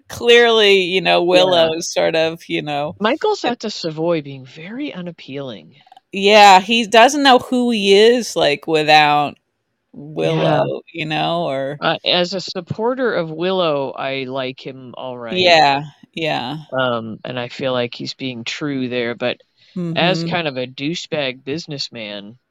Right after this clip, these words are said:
Speaker 1: Mm-hmm.
Speaker 2: and, like, I don't know,
Speaker 1: Yeah.
Speaker 2: talking with Sonny and, uh, I just, ugh, I'd get an ick
Speaker 1: Yeah.
Speaker 2: vibe from him.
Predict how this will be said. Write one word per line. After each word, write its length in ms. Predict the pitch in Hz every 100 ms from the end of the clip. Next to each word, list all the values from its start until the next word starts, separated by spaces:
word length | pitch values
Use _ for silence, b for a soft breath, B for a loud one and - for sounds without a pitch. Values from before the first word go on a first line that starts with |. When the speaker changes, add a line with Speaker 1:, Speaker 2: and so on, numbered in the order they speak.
| _ _
Speaker 1:
Mm-hmm. 500 | 165 151 151 160 139 131
Speaker 2:
and, 340 | 123 120 120 - -
like, 420 | - 127 113 - - _ _ _ _ _ _ -
I 140 | 151
don't 200 | 147 -
know, 320 | 135 131 135 143 _ _ _ _ _ _ _ _
Speaker 1:
Yeah. 140 | 160
Speaker 2:
talking 340 | 143 143 151 139
with 160 | 123
Sonny 640 | - - 151 151 143 139 127
and, 200 | 117 -
uh, 220 | 131 135 -
I 100 | 131
just, 280 | 160 - - -
ugh, 120 | 156 - -
I'd 200 | 135 -
get 140 | 165
an 100 | 175 170
ick 160 | 175 160
Speaker 1:
Yeah. 140 | 165 160
Speaker 2:
vibe 380 | 127 127 131 131
from 200 | 143 131
him. 320 | 131 127